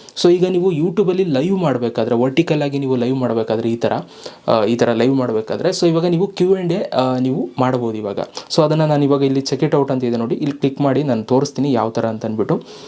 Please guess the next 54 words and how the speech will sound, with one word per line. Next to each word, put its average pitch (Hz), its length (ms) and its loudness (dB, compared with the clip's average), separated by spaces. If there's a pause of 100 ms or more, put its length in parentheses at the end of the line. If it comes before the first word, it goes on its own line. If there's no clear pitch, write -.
(120)
So 135 160 4
ನೋಡಿ, 120 220 4
ಇಲ್ಲೊಂದು 117 320 2
ವಿಡಿಯೋ 151 260 2
ಕ್ಲಿಪ್ಪೇ 143 320 -2
ಬರುತ್ತೆ 131 560 -4
ಯಾವ 113 100 2
ಥರ 117 160 -4
ಅಂತ 110 200 -4
ಅಂದ್ಬಿಟ್ಟು. 107 300 -2 (1160)
ನೋಡಿ, 107 240 0 (720)
ನೋಡಿ 98 160 2 (320)
ಈ 127 80 4
ಥರ. 117 140 2 (120)
ಈಗ 143 180 6
ನೀವು, 151 360 2
ಆ, 143 340 2
YouTube-ಅಲ್ಲಿ 147 600 0
ಲೈವ್ 127 260 2
ಮಾಡ್ತೀರಾ 123 380 -2
ಅಂತ 113 120 -6
ಅನ್ಕೊಳ್ಳಿ, 113 280 -2
ಈ 113 40 -4
ಥರ 113 120 2
ವರ್ಟಿಕಲ್ 123 420 0
ಆಗಿ 120 140 0
ಲೈವ್ 120 200 2
ಮಾಡ್ತಾ 117 280 -2
ಇದ್ದೀರಾ. 127 380 -4 (100)
So 156 60 4
ಅಲ್ಲಿ 147 120 4
ನೀವು 143 200 4
ಪ್ಲಸ್ 135 360 0
ಮೇಲೆ 139 180 0
ನೀವು 127 180 0
ಕ್ಲಿಕ್ನ 131 340 -2
ಮಾಡಿ, 123 280 0
ಅಲ್ಲಿ 135 220 0
start 139 420 -2
a - 80 -2
Q 165 140 4
and 135 120 2
A 127 40 2
ಅಂತ 120 140 -2
ಬರುತ್ತೆ, 113 340 0
ಅದ್ರ 120 200 2
ಮೇಲೆ 117 160 2
ಕ್ಲಿಕ್ನ 139 320 -2
ಮಾಡಿದ್ರೆ - 640 -2
ಇಲ್ಲಿ 220 140 6
ನೀವೇನಾದ್ರೂ 196 400 2
ಕ್ವಶನ್ 151 340 -2
ಕೇಳ್ಬೋದು 107 340 0
ಲೈವಲ್ಲಿ. 107 380 -2